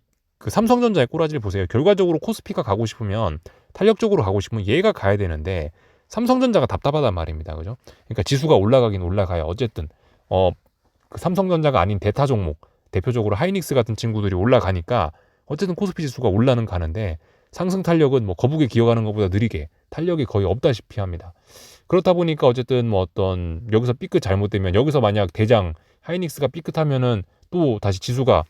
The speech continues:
여기서 삼성전자 훅 무너져 내리면서 지수가 또 출렁할 수 있는 그런 위험성도 좀 있긴 있고요. 하여튼 계속해서 이게 어떤 상승 탄력을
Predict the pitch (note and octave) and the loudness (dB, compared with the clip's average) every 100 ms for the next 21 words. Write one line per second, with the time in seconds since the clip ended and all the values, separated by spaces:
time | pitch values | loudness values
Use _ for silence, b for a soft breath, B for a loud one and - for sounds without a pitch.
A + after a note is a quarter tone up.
0 | _ - A#2+ D3+ D3+ F#3 F#3 D#3 C3+ G#2+ | _ -8 0 2 2 0 0 2 0 2
1 | G#3 E3 A#2+ A#2+ B2 A2+ G#2+ G2+ F#2+ B2 | 0 0 0 2 2 2 2 0 -2 -2
2 | B2+ A#2+ - G2+ b b - - A#3 A3 | 2 0 2 -2 b b -12 0 2 4
3 | F#3+ C#3 B2+ G2+ A#2 A2 G2 B2 A#2+ A2 | 4 2 -2 -2 -2 0 2 0 0 -4
4 | G2+ F2 G2+ A2+ F2 E2+ F2+ D2 - _ | -4 -4 -6 -6 -6 -6 -8 -8 -14 _
5 | _ _ _ _ _ _ B B - D3 | _ _ _ _ _ _ B B -8 -2
6 | D3+ C3+ E3 D#3+ E3+ C3+ D2+ - _ _ | 2 4 4 6 6 6 2 -8 _ _
7 | _ C3+ D#3 C3 C3+ B2 A3 A3 G#3 C4+ | _ 0 2 4 2 0 0 0 0 2
8 | C4+ A3 F#3+ D3 A#2 F#2 | 4 6 4 4 4 0